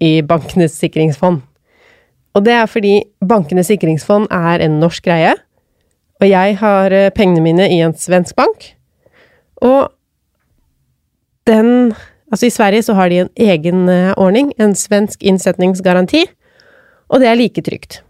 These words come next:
Selv for oss nordmenn så er det like trygt, men grensa der er lavere.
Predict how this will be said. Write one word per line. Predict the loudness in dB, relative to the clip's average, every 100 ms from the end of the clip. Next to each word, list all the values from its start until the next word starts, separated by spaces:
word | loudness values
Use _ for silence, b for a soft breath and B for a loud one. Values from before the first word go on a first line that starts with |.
| _ _ _
Selv | -2 -2 0
for | 0
oss | 0
nordmenn | 0 2 2 0
så | -2
er | -2
det | 0
like | -2 -4
trygt, | -4 -4 -4 _ b b b b
men | 2 4 2 0 -4 -8 _ -8
grensa | -2 0 2 0 -4 -4 -2
der | 0 -2 -4 -4
er | 0
lavere. | 2 0 -2 -6